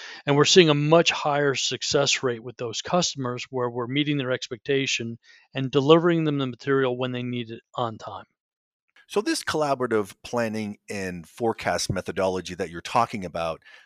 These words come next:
Speaker 2: you know, makes a ton of sense to me. I mean, so I guess my question is, is why haven't all these operators implemented such a process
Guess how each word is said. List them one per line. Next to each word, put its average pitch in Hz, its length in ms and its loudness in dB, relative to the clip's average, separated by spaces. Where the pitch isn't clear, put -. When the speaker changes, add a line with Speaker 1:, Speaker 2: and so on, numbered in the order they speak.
Speaker 2:
you 143 80 -4
know, 127 60 0
makes 196 240 0
a - 80 0
ton - 340 -2
of - 100 -4
sense 101 320 -4
to - 100 -14
me. - 220 -20
I - 20 -20
mean, 101 160 -10
so 160 240 -2
I 135 60 -2
guess 233 180 -2
my 233 80 -4
question 160 400 0
is, 117 160 -2
is 110 140 -6
why 139 240 -2
haven't 214 400 -6
all 139 200 0
these 127 200 -2
operators 110 600 -2
implemented 110 760 -4
such - 280 -2
a 104 40 -4
process 110 640 0